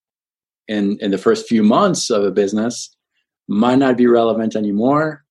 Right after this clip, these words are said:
And so all those things led me to, to wake up one day and realize that I can't do it anymore. <laughs> I cannot do another video. I'm gonna throw up <laughs> if I do another one.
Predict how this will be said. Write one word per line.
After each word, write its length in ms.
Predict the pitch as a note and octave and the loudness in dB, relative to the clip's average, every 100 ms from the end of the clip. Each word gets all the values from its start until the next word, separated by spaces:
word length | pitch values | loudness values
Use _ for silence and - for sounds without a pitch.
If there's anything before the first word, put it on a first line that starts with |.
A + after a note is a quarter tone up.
| _ - | _ -4
And 100 | B2 | 0
so 140 | D3 | 2
all 180 | D#3 G3+ | 2 4
those 240 | A3 D#3 | 2 0
things 480 | - C#3+ A2+ A2 G#2 - | -2 -2 0 -2 -6 -6
led 340 | G#2+ A2 A#2 | 0 2 2
me 220 | A#2 A#2 | 4 2
to, 500 | A#2 A#2 G#2+ G#2 G#2 - _ _ _ | 2 0 2 0 0 -6 _ _ _
to 100 | G#2+ | -2
wake 220 | A2 B2+ | 0 2
up 180 | E3 C3 | 0 0
one 160 | C3 A2 | 0 2
day 480 | A#2 A2 F2+ - _ _ - | 2 2 -2 -6 _ _ -10
and 100 | G#2 | -4
realize 440 | A2 A2+ G#2+ G#2 | 0 0 0 -2
that 260 | G#2 G2 - | -4 -6 -8
I 40 | G#2 | -10
can't 240 | - B2+ | -6 -4
do 120 | G#2+ | 0
it 100 | A#2+ | 0
anymore. 680 | F2 F2+ F#2+ - C#3+ G#3+ - - - | -2 -6 -6 -4 -2 -4 -6 -12 -14
<laughs> 240 | - B3 - | -12 -10 -8
I 80 | |
cannot 400 | B2 C3+ C3 D3 | 0 2 4 2
do 200 | C3+ D3 | 4 4
another 300 | C3 A#2+ A#2+ | 4 4 2
video. 460 | G#2+ A#2 G#2 F#2 F2 | 2 0 2 -2 -2
I'm 100 | G2 | -6
gonna 140 | A2 A2 | -6 -6
throw 360 | - A#2 A#2 | 0 2 2
up 160 | B2 C#3 | 2 -4
<laughs> 0 | |
if 140 | - - | -4 -2
I 80 | |
do 180 | C#3 C#3+ | 0 0
another 360 | F3 D3+ D#3+ C#3 | 0 0 0 2
one. 280 | C3 A#2 | 0 -2